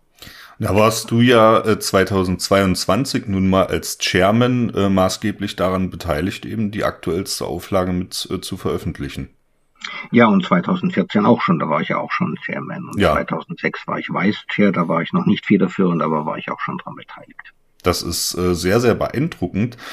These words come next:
Speaker 1: Und, ähm, du hast es ja schon angedeutet, gerade in größeren Ländern, ich habe hier mal rausgegriffen, vor allem Australien, U S A und auch natürlich in Deutschland, wo die Bodenkunde natürlich auch historisch, ähm,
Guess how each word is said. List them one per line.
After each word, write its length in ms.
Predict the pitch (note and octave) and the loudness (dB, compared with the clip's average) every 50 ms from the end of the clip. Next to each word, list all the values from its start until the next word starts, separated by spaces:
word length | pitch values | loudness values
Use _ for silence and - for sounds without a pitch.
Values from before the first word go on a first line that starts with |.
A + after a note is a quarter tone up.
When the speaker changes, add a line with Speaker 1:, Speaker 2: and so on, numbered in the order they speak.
| - - - - - _ | -14 -14 -16 -18 -16 _
Speaker 1:
Und, 360 | - G2+ G2+ G2 F#2 F2 - - | 2 4 4 4 4 2 0 0
ähm, 300 | G2 F#2+ F#2+ G2 G2 F#2 - | 2 4 4 4 4 2 2
du 120 | G#2 F#2+ | 0 2
hast 180 | G2+ G#2+ - - | 2 2 0 -2
es 120 | A#2+ A#2 | -2 0
ja 100 | A2 G#2+ | 0 0
schon 160 | - - G#2+ | 2 2 0
angedeutet, 640 | - - A#2 C3+ C#3+ C3 - F#2 E2+ D#2 D#2+ E2+ - | 0 2 0 2 2 2 2 0 -2 -2 -2 -6 -8
gerade 300 | - - D#2+ F2+ G#2 A2 | 0 4 4 6 6 4
in 160 | G2 G2 G2+ | 4 2 0
größeren 520 | F2+ - - G2 A#2 A#2 - - A2 F#2 D#2+ | 0 0 2 2 2 2 2 0 0 0 0
Ländern, 500 | D2+ D2 D2+ G2 B2 C#3 D3 C#3+ C3 - | 0 0 2 4 4 4 4 2 0 -2
ich 120 | - - - | -4 -4 -6
habe 120 | A2+ - | -6 -6
hier 180 | - - A2+ G#2 | -2 0 2 4
mal 220 | F#2+ F#2+ F#2+ F#2+ | 4 4 4 4
rausgegriffen, 680 | F#2 E2 E2+ F#2+ G2+ - - A#2 - - A2 G2+ - G2+ | 4 4 2 2 0 -2 -6 -8 -6 -6 -6 -4 -2 -4
vor 180 | F2+ - - C2+ | -4 -2 -2 -2
allem 240 | B1 F2 F#2+ F#2+ - | 0 0 0 -2 -2
Australien, 760 | D#2 F2+ - - - - D#2 D#2+ F2 G#2 A2+ A2+ A2+ G#2+ G#2 | -2 -6 -6 -6 -4 2 2 4 4 4 4 2 2 2 0
U 120 | G2+ G2+ | -2 -4
S 140 | F2+ - - | -4 -4 -2
A 160 | - D#2+ F#2 | 0 0 2
und 200 | G#2 G2+ F#2 - | 0 0 -2 -2
auch 160 | E2 F2 - | -6 -6 -4
natürlich 480 | F#2 F2+ - - G#2 G2 F2+ F2 - - | -4 -6 -4 -2 -2 -2 -2 -4 -6 -10
in 240 | - E2 E2 E2 E2 | -14 -12 -12 -8 -4
Deutschland, 580 | - G2 G#2+ G#2+ - - - E2 F2+ F#2+ F2 | -2 0 0 0 -2 0 0 0 0 0 -2
wo 80 | F2+ E2+ | -4 -6
die 120 | E2+ D#2+ | -6 -8
Bodenkunde 600 | - - F2+ F2+ F#2 G2 F#2 - G#2 G2 G2 F#2 | -6 -2 -2 0 2 0 0 0 0 2 2 2
natürlich 460 | F2+ F2+ F2 E2+ - G2 F#2+ F#2 E2+ | 2 2 0 -2 -2 -2 -2 -2 0
auch 160 | C#2+ D2 E2 - | -2 -4 -4 -4
historisch, 680 | - - - - - F#2 F#2 F#2+ A2 G#2+ - - - - | -6 -8 -8 -4 -2 -2 0 2 0 0 0 -4 -4 -2
ähm, 280 | E2+ F2 F2 E2+ E2 | 0 0 0 0 -2